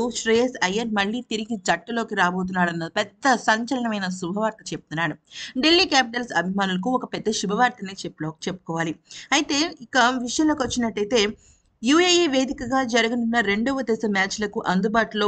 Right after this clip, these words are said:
ఉండనున్నట్లు, అంటే ఉంటున్నట్లు స్పష్టం చేసేశాడు శ్రేయస్ అయ్యర్. తాజాగా ఒక YouTube ఛానల్కు ఇచ్చిన ఇంటర్వ్యూలో ఆయన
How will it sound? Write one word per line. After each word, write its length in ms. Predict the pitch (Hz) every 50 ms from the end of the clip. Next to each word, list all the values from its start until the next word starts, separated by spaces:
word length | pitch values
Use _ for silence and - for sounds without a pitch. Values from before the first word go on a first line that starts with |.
| 196 180
ఉండనున్నట్లు, 680 | 170 180 196 208 226 220 214 208 202 185 185 - - 175 - -
అంటే 220 | 180 196 196 226 208 -
ఉంటున్నట్లు 580 | 185 190 208 196 214 226 220 202 196 - 233 180 180
స్పష్టం 440 | - - - 202 202 - - 226
చేసేశాడు 520 | 220 - 196 185 185 170 - - 165 175 240
శ్రేయస్ 380 | 254 - - 190 160 190 185 -
అయ్యర్. 200 | - 147 147 - - - - - - - -
తాజాగా 480 | 240 226 240 240 254 247 220 208 262 269
ఒక 160 | 247 233 226 214
YouTube 420 | 208 214 233 226 - 269 262 262
ఛానల్కు 400 | - 240 208 202 208 208 - 214
ఇచ్చిన 240 | 202 180 - 202 202 -
ఇంటర్వ్యూలో 480 | 185 190 185 - - 185 180 180 214 214
ఆయన 220 | - - 180 185